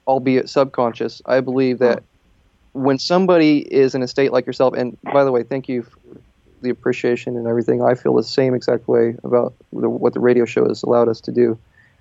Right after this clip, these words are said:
Speaker 1: So, and you've just been a, a strong foundational rock and support, and I've seen you grow everywhere, so that's awesome. So I appreciate that.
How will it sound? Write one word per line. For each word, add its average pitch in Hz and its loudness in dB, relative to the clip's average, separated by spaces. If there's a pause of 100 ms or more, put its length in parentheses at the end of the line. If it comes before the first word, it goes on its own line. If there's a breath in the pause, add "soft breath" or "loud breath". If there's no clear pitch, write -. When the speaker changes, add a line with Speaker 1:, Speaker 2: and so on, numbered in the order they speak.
(160 soft breath)
Speaker 1:
So, 117 2
and 120 0
you've 117 0
just 120 -6
been 120 0
a, 110 -2 (120)
a 117 -8
strong 123 0
foundational 117 -2
rock 113 0
and - -12
support, 120 -4
and 110 -8
I've 107 -10
seen 120 -4
you 110 -2
grow 113 0
everywhere, 110 -4
so - -8
that's 117 -4 (100)
awesome. 113 -6 (120)
So - -8
I - -2
appreciate - -4
that. 117 -2